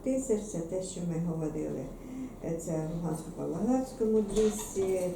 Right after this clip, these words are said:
це Кам'янсь-, Кам'янському тридцять району, це поліцейським тридцять тисяч, це двісті для військової частини,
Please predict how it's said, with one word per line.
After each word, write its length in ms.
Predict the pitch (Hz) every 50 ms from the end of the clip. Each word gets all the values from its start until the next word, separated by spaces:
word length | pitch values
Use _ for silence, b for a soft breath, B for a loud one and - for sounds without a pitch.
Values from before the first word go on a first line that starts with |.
| - -
це 280 | 165 160 160 160 160 156 - - - - - - - - - - -
Кам'янсь-, 560 | 190 180 180 180 180 180 175 - - - - 180 180 180 175 170 160 160 160 - - 180
Кам'янському 880 | 175 175 170 160 180 208 - - - 262 254 240 233 226 226 220 214 214 214 -
тридцять 680 | 220 208 214 214 208 - - 208 196 196 202 202 196 190
району, 440 | 185 190 190 185 185 185 180 180 175 - -
це 200 | 190 175 170 170 -
поліцейським 680 | 185 175 175 175 175 - 175 175 175 - - - 185 175 175
тридцять 540 | - 175 175 175 - 175 165 165 - - -
тисяч, 380 | 175 175 175 - - 160 165 - - B B B B B B -
це 80 | 185 175
двісті 460 | 170 175 175 190 185 - - - 170 170 170
для 100 | 160 160
військової 480 | 160 160 - - - 170 165 170 165
частини, 640 | 165 - - 240 247 - - 254 254 247 233 226 220